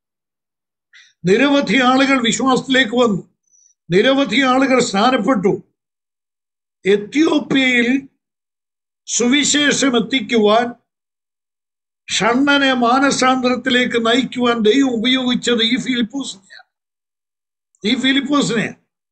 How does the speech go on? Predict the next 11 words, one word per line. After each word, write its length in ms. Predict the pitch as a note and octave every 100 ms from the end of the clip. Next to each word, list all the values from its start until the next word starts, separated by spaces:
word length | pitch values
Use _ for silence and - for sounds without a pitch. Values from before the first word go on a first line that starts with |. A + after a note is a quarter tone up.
| _ _ _ _ _ _ _ _ _ _ _ _ _ _ _ _
ആഫ്രിക്കൻ 600 | F#3 B3 C4 D4 D4 C4+
രാജ്യമായ 560 | B3+ B3+ A3 B3+ B3 B3
എത്യോപ്യയിൽ 960 | A#3 G#3 B3+ C#4+ C#4 A#3 G3 F#3+ B3+ - _ _ _ _ -
സുവിശേഷം 720 | - A3+ D4 D#4+ D#4 G3+ C#4+
എത്തിയതിന്റെ 500 | A#3 C#4+ B3+ C4+ C4
മുഖാന്തരം 920 | G#3+ G3+ E3+ A3+ C#4 B3+ A#3+ C4+ - _ _ _ -
ഈ 160 | C#4+ D#4
ഫിലിപ്പോസാണ്. 840 | D4 D#4 D#4 D4 A3 F3 C#3 - _ _ _ _ _ _ _ _ _ _ _ _ _ _ _ _ _
ഓർക്കുക, 680 | E3+ A#3 F#3+ A#3+ A3 A3+ A#3+ _ _ _ _ -
ദൈവത്തിന്റെ 880 | F3+ B3+ D4+ D#4+ D#4+ - C#4+ C4+ B3
ജ്ഞാനം 960 | B3 - G#3 G#3 A3+ B3 C4 B3 E3